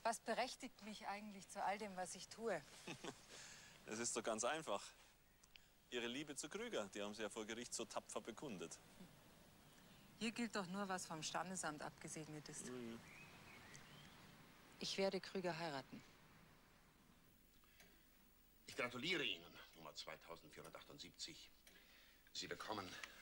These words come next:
Speaker 3: einen Antrag. Lieber Martin,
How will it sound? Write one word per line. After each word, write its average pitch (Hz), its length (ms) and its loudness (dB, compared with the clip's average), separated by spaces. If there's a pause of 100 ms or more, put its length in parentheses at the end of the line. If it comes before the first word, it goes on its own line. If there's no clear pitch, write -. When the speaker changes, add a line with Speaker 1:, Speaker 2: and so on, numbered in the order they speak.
(200)
Speaker 3:
einen - 320 -4 (140)
Antrag. - 680 -4 (3250)
Lieber 233 420 8
Martin, - 760 -8